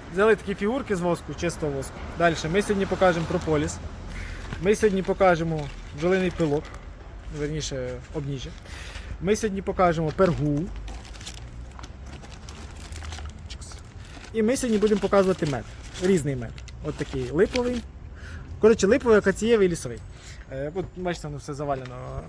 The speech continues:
Коротше, для того, щоб подивитися, подивитися, то включайте телевізора, значить, Хмельницький регіональний канал, е, Хмельницький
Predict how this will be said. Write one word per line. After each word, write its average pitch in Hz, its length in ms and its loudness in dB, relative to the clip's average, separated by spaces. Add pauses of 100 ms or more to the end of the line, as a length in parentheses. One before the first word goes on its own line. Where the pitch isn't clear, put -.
(140)
Коротше, 190 400 2
для 170 120 0
того, 208 140 0
щоб 170 140 -6
подивитися, 156 1200 2
подивитися, 175 520 -6
то 156 160 -6 (120)
включайте 156 440 -10 (1300)
телевізора, 180 600 -2 (640)
значить, 170 280 -4
Хмельницький 185 440 -2
регіональний 165 460 -2
канал, 185 420 2 (380)
е, 139 360 -4
Хмельницький 226 800 0